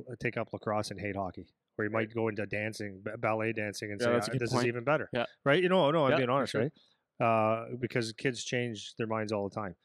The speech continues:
Speaker 1: But I would assume most kids that start playing hockey like hockey, and if you like it, you're gonna play for a long time, which is the most important thing. Uh, the next thing is, like, he, uh, that he said was he was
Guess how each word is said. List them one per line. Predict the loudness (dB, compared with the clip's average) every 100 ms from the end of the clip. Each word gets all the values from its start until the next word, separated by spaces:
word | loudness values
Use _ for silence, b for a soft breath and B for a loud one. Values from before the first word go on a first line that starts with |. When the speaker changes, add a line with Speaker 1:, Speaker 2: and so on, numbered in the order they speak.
| _ 2
Speaker 1:
But | 4
I | 6
would | 6 4
assume | 2 0 0 0
most | 0 2
kids | 0
that | -2
start | -2 -4 -2
playing | -2 -2
hockey | -2 -2 -4 -2
like | 0 -2
hockey, | -2 -4 -2 -4
and | -4
if | -6
you | -4
like | -4 -6
it, |
you're | -6
gonna | -8
play | -4 -4
for | -4
a | -4
long | -4 -2
time, | -2 -4 b b -4
which | -2
is | 0 0
the | 2 2
most | 0 -2
important | -4 -4 -4 -4
thing. | -6 -6 B B B B B 0
Uh, | 0
the | 2
next | 2 2 2
thing | 0 2
is, | 0 0
like, | -2
he, | -4 -8 -10 -10
uh, | -10 -10 -10 -6
that | -4
he |
said | -2 -2 -2
was | -4
he | -6
was | -8